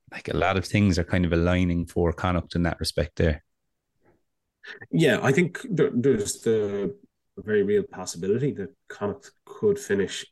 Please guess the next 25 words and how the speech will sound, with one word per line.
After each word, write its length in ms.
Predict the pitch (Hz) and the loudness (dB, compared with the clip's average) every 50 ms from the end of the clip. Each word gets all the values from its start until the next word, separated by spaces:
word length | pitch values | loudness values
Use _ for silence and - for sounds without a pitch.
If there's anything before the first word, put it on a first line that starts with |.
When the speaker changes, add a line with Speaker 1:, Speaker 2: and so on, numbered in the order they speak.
| _ _ _ _ - - | _ _ _ _ -8 -4
Speaker 2:
ahead 300 | 92 92 - - 101 104 | -4 -4 -2 0 0 0
of 60 | 110 | 2
Munster. 460 | 107 110 104 - - - 127 113 - _ - - - - - - - _ _ | 2 0 -2 -2 -4 -6 -6 -6 -6 _ -20 -20 -20 -20 -20 -20 -20 _ _
I 120 | - 101 - | -4 0 2
think 280 | 135 135 135 135 - - - - _ _ _ - - | 4 4 2 2 -2 -8 -12 -16 _ _ _ -8 -6
for 220 | - - 120 113 | -4 0 2 4
Munster, 640 | 113 110 113 117 123 135 - - - 135 113 - - _ _ _ - | 4 4 4 4 4 2 2 2 0 0 0 0 -6 _ _ _ -4
they 100 | - - | 0 2
will 140 | - 107 104 | 4 4 2
have 300 | - - 117 113 - - - | 2 0 -2 -4 -6 -8 -10
to 80 | 113 | -10
beat, 500 | 104 - - - 110 107 98 - - - - | -10 -8 -2 0 2 2 2 0 -4 -12 -10
I 120 | 92 90 | -10 -4
think, 180 | 90 101 95 - | -4 -4 -4 -2
the 80 | - 98 | -2 -2
Sharks 720 | - - - 98 90 98 104 - - - - - - _ _ _ _ _ _ _ _ _ _ _ _ _ _ _ _ _ _ - | -2 0 0 0 0 0 0 -2 -4 -8 -8 -8 -8 _ _ _ _ _ _ _ _ _ _ _ _ _ _ _ _ _ _ 0
in 160 | 101 101 98 | 0 2 2
the 80 | 87 | 0
second 640 | - - - 113 95 - - 101 92 90 - - - | 0 0 0 0 0 0 0 0 0 -2 -4 -10 -2
game 300 | - 95 92 95 92 90 | 0 0 2 2 2 0
of 160 | 85 82 85 | -2 -4 -2
their 180 | - 95 90 87 | -2 -2 -2 -2
South 160 | - - 92 | -2 -2 -2
African 340 | 92 95 - - 92 107 - | -2 -2 -4 -6 -8 -6 -6
tour, 300 | - - 98 101 101 | -2 0 2 2 2